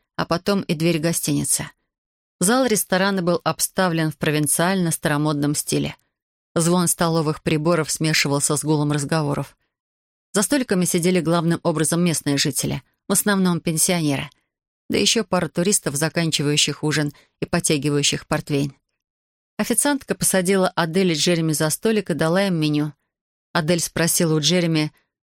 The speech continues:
чего бы ему хотелось, но тот лишь пожал плечами. Он был слишком голоден, чтобы капризничать.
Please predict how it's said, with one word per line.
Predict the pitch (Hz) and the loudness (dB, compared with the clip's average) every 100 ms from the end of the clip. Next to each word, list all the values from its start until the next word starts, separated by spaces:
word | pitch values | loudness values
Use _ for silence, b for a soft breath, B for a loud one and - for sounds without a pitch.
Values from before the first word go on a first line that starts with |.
| _ _ | _ _
чего | - 165 214 | -2 0 0
бы | 185 | 2
ему | 180 170 | 2 0
хотелось, | - 160 - 247 226 143 - | 0 -2 0 0 0 0 -2
но | - 175 - _ | -2 -2 -6 _
тот | 220 - | -2 0
лишь | 175 160 | 0 0
пожал | 160 156 156 | 0 0 -2
плечами. | - 147 - 143 143 147 _ _ _ _ - | -2 -2 0 0 -2 -6 _ _ _ _ -2
Он | 175 | 0
был | 170 170 | 2 0
слишком | 196 185 - 175 | 0 0 0 -2
голоден, | 175 202 170 151 | 2 2 0 0
чтобы | - 143 127 | -2 -2 -4
капризничать. | - 160 156 135 - - - - | -4 -2 -2 -2 -4 -4 -6 -10